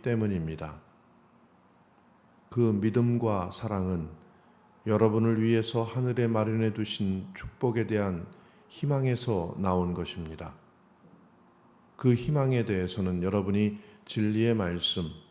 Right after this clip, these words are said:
곧 복음을 받아들였을 때에 이미 들은 바 있습니다. 그 복음은 여러분에게 전해져서 여러분이 하느님의 은총의 말씀을 듣고 그 참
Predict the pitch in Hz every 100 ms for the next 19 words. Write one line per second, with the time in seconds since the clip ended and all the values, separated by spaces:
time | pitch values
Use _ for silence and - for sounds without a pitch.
0 | _ _ _ _ - 110 - - - -
1 | 117 127 131 113 98 98 104 113 110 107
2 | 113 113 127 113 - 95 95 90 - -
3 | - - 110 120 123 117 104 95 92 92
4 | 85 - 98 - 98 82 78 78 - -
5 | - - - - - - - - - -
6 | - - - - 135 127 120 123 117 110
7 | 110 107 107 104 110 104 - 101 92 92
8 | 85 90 82 - - - - - - -
9 | - - - 104 107 104 110 110 110 131
10 | 123 123 117 117 120 - 131 123 113 110
11 | - 107 95 95 92 - 80 80 - -
12 | - - - - - - - 107 95 -
13 | - 151 151